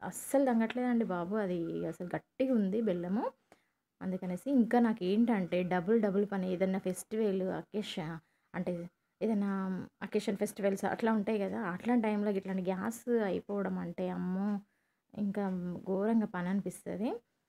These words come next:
కానీ రిస్క్ ఏం లేకుండా ఇంకా మా ఇంట్లో ఎప్పుడు మనకు గ్యాస్ ఎక్స్ట్రానే ఉంటది కదా, గ్యాస్ ముద్ద అనేసి ఇంకా నేను వెంటనే అది కంప్లీట్ కాగానే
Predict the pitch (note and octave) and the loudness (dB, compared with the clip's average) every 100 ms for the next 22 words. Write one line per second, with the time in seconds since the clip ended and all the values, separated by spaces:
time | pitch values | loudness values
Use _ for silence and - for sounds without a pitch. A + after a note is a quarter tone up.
0 | _ _ A3+ A#3+ A#3 F#3+ - - G#3+ F#3+ | _ _ 0 2 2 0 -2 0 2 2
1 | F#3 F#3+ F#3+ A3 G3 F#3 F3 E3+ E3+ F3 | 0 -2 -2 -2 -2 -2 -4 -6 -8 -8
2 | F#3 F3+ F3+ F#3+ G3 F3+ F#3+ G3 F#3 E3+ | -4 -2 -2 -2 -2 -4 -4 -2 -2 -6
3 | - _ _ _ _ _ - G3 F3+ F3 | -10 _ _ _ _ _ -6 -4 -4 -2
4 | F#3 F#3 E3+ F3 F#3+ - F#3 F#3 F#3 F3 | -2 0 -2 -4 -8 -8 -4 -2 -2 -2
5 | F3 E3+ F3+ F#3 C4 G#3 D#3+ - F3+ F3+ | -2 -2 -2 -2 -2 -2 -4 -8 -6 -4
6 | F3 F3 E3+ B3 A3+ F#3 F3 F#3 G3 E3 | -4 -6 -6 0 0 0 -2 -2 -2 -2
7 | E3+ G#3+ G#3 F3 F3 F3 F3 F#3 F3+ F3 | -2 -2 0 -2 -4 -4 -4 -4 -2 -4
8 | E3+ F3 A3+ | -4 -2 -4